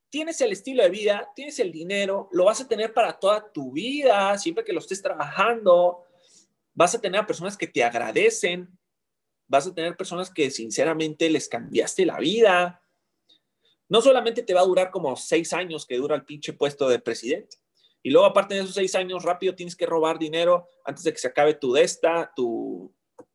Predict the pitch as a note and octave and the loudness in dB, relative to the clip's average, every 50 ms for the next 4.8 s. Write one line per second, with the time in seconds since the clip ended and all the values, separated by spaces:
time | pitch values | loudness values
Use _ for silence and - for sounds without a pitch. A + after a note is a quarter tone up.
0 | _ _ _ _ - A#2+ A2+ A2+ A2 A2+ A2+ A2+ A2 A2 A2+ B2+ D#3+ F#3 G3 F#3 | _ _ _ _ -4 -4 -2 -2 0 0 0 0 0 -2 0 2 0 0 0 2
1 | F#3+ - F3 F3 F3 F3 - - - - - _ C3 B2+ C3+ D#3 D#3 D#3+ D#3+ D#3+ | 4 4 6 6 6 2 0 -12 -20 -20 -8 _ 2 4 6 8 8 8 8 8
2 | D#3+ D#3 D#3+ D#3 - D#3 D3+ - E3 - - - - C3 C3+ C#3 D3 D#3 D3+ C#3+ | 6 4 2 0 -2 -10 -14 -14 -16 -16 -16 -8 -6 -4 -4 -2 0 0 0 0
3 | C3+ A#2 - - - A#2 A2+ A2 C3 D3+ F#3 F#3+ F#3 F3+ F3 F3 E3+ D#3 D3+ D3+ | -2 -6 -10 -14 -14 -14 -8 -6 -6 -6 -6 -6 -2 0 2 2 2 0 -2 -2
4 | E3 E3+ E3 - D3 C#3+ D3 D#3 D#3 - - - - D3 D3+ D3+ | -2 -4 -2 -4 -4 -4 -4 -6 -10 -14 -16 -6 -4 -4 -4 -2